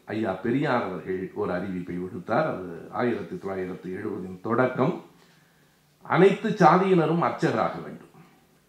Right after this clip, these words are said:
எனக்கு இன்னமும் என் நெஞ்சில் ஒரு முள்ளாக அது குத்தி கொண்டிருக்கிறது. இதற்கு உடனடியாக சட்டம் நிறைவேற்றப்படவில்லை என்றால், எழுபது ஜனவரி இருபத்தி ஆறு நான் தாழ்த்தப்பட்ட மக்களோடு கோயிலுக்குள் நுழைந்து போராட்டம் நடத்துவேன் என்று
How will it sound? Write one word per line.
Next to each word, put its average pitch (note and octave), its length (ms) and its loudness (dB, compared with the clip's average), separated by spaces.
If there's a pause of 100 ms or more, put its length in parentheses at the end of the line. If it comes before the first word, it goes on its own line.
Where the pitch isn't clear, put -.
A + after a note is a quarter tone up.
எனக்கு A2+ 420 -4
இன்னமும் B2 500 2 (320)
என் A2 220 0
நெஞ்சில் D#3 460 6
ஒரு A#2+ 120 -2
முள்ளாக C#3 420 6
அது A2 240 -2
குத்தி C3 260 -6
கொண்டிருக்கிறது. E2+ 640 -6 (560)
இதற்கு G#2+ 560 0
உடனடியாக D3 640 4
சட்டம் A#2 480 -2
நிறைவேற்றப்படவில்லை G#2+ 800 2
என்றால், E2+ 440 -4 (580)
எழுபது C3+ 580 6 (140)
ஜனவரி C3 540 0
இருபத்தி A2+ 560 0
ஆறு B2 560 4
நான் G2 260 -2
தாழ்த்தப்பட்ட A#2+ 580 0
மக்களோடு A#2 800 -2
கோயிலுக்குள் A#2+ 800 2 (200)
நுழைந்து C3+ 380 2
போராட்டம் A#2+ 600 0
நடத்துவேன் A2+ 640 2
என்று B2 540 4